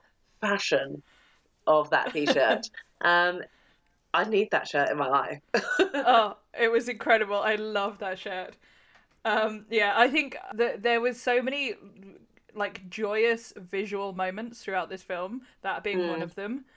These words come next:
Speaker 1: Well, what, one of the saddest things throughout the film is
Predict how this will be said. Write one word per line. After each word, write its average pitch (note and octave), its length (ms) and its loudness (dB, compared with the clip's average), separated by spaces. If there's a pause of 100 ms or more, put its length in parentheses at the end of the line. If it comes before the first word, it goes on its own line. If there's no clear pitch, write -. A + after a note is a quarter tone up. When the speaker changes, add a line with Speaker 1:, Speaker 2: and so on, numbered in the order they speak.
Speaker 1:
Well, C#4 160 2
what, C4+ 260 2
one C4+ 280 2
of D4+ 80 0
the D4 100 -2
saddest A3+ 560 2
things A#3 420 2
throughout F3+ 420 4
the G3 100 -6 (100)
film A#3 420 4 (380)
is F#3 240 6